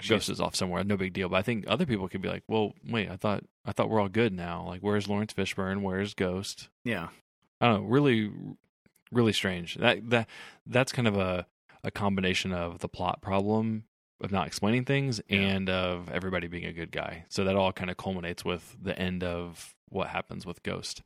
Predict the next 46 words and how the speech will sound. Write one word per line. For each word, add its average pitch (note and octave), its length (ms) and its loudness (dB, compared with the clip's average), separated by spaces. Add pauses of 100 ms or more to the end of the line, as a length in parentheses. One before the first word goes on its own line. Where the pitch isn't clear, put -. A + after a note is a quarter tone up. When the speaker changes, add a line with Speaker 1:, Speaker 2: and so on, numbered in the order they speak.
Speaker 1:
Well, C#3 120 -4
and B2+ 200 -6
I C3+ 60 -4
am C#3+ 200 -2
glad G2 240 0
that F#2+ 120 -4
they F2+ 80 0
didn't E2+ 260 -6
make E2 220 -10
Goliath E2+ 440 -4
a F2 40 -6
bad E2 340 -6
guy, A#1+ 340 -8 (100)
because G2+ 240 -6
he's F#2+ 160 -4
not F2+ 220 -2
a F2 40 -4
bad D#2+ 340 -6
guy D#2 180 -8
in D#2+ 100 -12
the D2+ 80 -14
comics. D#2+ 640 -10 (100)
And F#2+ 100 -8
it's, E2+ 260 -12
it, G2 220 -8
it G2+ 40 -6
was G2 160 -4
weird G2 360 0
to C#2 80 -8
introduce F#2 440 -6
him F2 360 -6
and F2 140 -8
then E2+ 180 -8
have F2 240 -10
him F2 180 -10
flip E2+ 360 -8 (340)
immediately. F2+ 640 -6 (140)
Speaker 2:
Well, D3 100 4
and A2+ 140 2
Speaker 1:
And G2 80 -2
Speaker 2:
could, - 280 0
could G#2+ 220 -2
they A#2 160 2
have? C#3 600 -4
I A#2+ 60 0
mean, A2+ 320 2